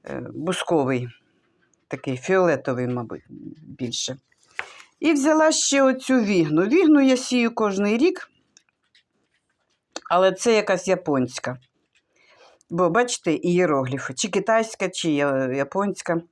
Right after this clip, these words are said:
До речі, я підсіла на оцей сайт з цим, з такими ієрогліфами. Я не знаю, він китайський чи японський. І отам люди, м,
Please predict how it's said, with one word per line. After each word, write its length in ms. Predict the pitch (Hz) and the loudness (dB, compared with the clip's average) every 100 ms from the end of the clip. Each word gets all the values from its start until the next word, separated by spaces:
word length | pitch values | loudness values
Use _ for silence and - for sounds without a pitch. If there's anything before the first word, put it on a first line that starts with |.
| _ _ - _ | _ _ -20 _
До 140 | 196 247 | 2 2
речі, 280 | 254 247 | 2 0
я 120 | 233 226 | 0 0
підсіла 680 | 233 233 - 254 226 214 180 | -2 -6 -2 2 2 2 0
на 200 | 208 220 | 0 2
оцей 340 | 214 - 214 | 0 0 -2
сайт 380 | 202 - 269 269 - - - | 0 0 2 2 -2 -18 -10
з 80 | - | -10
цим, 400 | - 226 190 165 | -4 0 0 0
з 100 | - | -2
такими 440 | 226 220 202 180 170 - - - - - - - - | -4 0 2 2 0 -8 -16 -12 -12 -12 -16 -12 -4
ієрогліфами. 920 | 202 202 196 180 170 165 165 160 180 | 0 2 2 2 2 0 0 0 2
Я 140 | 262 | 4
не 160 | 285 277 | 4 4
знаю, 360 | 233 190 165 | 2 4 4
він 160 | 160 170 | 4 2
китайський 720 | 269 254 226 220 208 - 202 | 0 0 2 2 0 -6 -8
чи 160 | - 254 | -2 -2
японський. 760 | 247 254 202 190 180 - 190 - _ _ _ - | -2 -2 0 0 -2 -4 -4 -6 _ _ _ -2
І 100 | 247 | 2
отам 420 | 269 269 320 262 | 4 4 4 6
люди, 460 | 262 349 240 220 - _ _ - | 6 6 4 0 -2 _ _ -20
м, 560 | - - 180 180 175 | -10 -6 -4 -4 -8